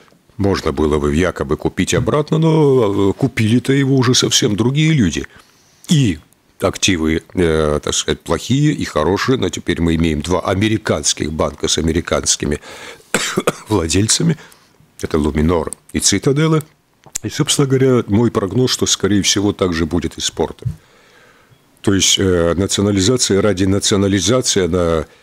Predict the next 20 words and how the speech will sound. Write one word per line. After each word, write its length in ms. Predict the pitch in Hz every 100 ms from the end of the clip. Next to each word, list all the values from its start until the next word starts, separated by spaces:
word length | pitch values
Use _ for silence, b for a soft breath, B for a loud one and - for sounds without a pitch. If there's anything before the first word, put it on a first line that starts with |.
| b b -
не 180 | 110 127
очень 440 | 131 120 - 82
хорошо, 640 | - 87 85 - 98 80 78
э, 320 | 92 80 78
укладывается 720 | 78 98 90 78 78 76 95
в 80 | 85
рамки 300 | 82 82 -
современного 640 | - 82 82 82 76 73
неолиберального 800 | 80 78 78 78 87 85 76 76
порядка, 480 | 76 87 120 147 -
по-, 140 | - 110
правда, 340 | - 104 90
который 420 | - 101 - 90
дышит 360 | 78 107 - -
тоже 240 | - 107
так 240 | 85 - -
на 140 | 90
ладан. 360 | 85 80 73 - B B B B _ -
Брексит, 420 | 104 - - -
например. 460 | - - 73 69